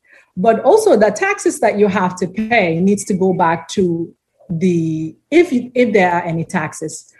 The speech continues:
With nonprofits, there are no taxes, but as a business, you have to pay taxes wherever you are,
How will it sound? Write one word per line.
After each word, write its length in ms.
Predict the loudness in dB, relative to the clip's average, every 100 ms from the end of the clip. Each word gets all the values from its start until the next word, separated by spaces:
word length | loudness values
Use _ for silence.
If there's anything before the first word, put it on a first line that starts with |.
| _
With 300 | 0 4 4
nonprofits, 680 | 6 4 4 4 4 2 -2
there 100 | 0
are 40 | 0
no 200 | 0 0
taxes, 400 | -4 -10 -12 -8
but 180 | -8 -4
as 200 | -4 -2
a 60 |
business, 580 | 0 2 2 0 -4 -2
you 140 | -2 -2
have 200 | -2 -4
to 80 |
pay 160 | -4 -6
taxes 460 | -6 -8 -8 -12 -8
wherever 380 | -8 -8 -8
you 200 | -8 -4
are, 220 | -2 -2